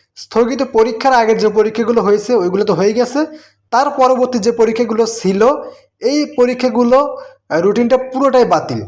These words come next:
তোমাদের নতুন করে একটা রুটিন প্রকাশ করবে এবং ওই রুটিনে তোমাদের, আহ, তোমাদের মূলত এই বিষয়গুলো ইনক্লুড করে দিবে যে তোমাদের কোন কোন পরীক্ষা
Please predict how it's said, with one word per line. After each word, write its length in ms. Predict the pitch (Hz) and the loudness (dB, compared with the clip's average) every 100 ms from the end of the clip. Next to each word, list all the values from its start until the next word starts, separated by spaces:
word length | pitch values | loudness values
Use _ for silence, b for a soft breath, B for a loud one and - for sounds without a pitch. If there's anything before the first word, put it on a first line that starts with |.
| - _ | -14 _
তোমাদের 320 | 180 208 226 | -2 -2 0
নতুন 420 | 214 220 220 285 | 0 0 2 0
করে 220 | 285 269 247 | 0 2 2
একটা 240 | 226 233 | 2 0
রুটিন 320 | 196 196 214 | 2 2 0
প্রকাশ 340 | 202 190 202 208 | 0 0 0 0
করবে 300 | 233 233 269 | -2 0 0
এবং 260 | 208 202 190 | 0 0 2
ওই 120 | 220 | 0
রুটিনে 340 | 233 240 254 254 | 2 0 0 0
তোমাদের, 400 | 247 247 190 175 B B B - | 2 2 0 -4 B B B -4
আহ, 160 | 151 - | -4 -2
তোমাদের 280 | 185 196 214 | 0 2 2
মূলত 280 | 214 220 233 | 2 0 0
এই 160 | 208 | -2
বিষয়গুলো 480 | 185 202 226 220 233 214 | -2 -2 0 0 0 -2
ইনক্লুড 320 | 190 214 226 | -4 -4 -2
করে 200 | 254 247 | 0 2
দিবে 220 | 240 254 | 2 0
যে 80 | 262 | 2
তোমাদের 440 | 240 233 220 214 | 2 2 2 0
কোন 220 | 269 302 | 0 -2
কোন 160 | 285 247 | 0 -2
পরীক্ষা 460 | 233 208 208 254 | 0 0 0 -2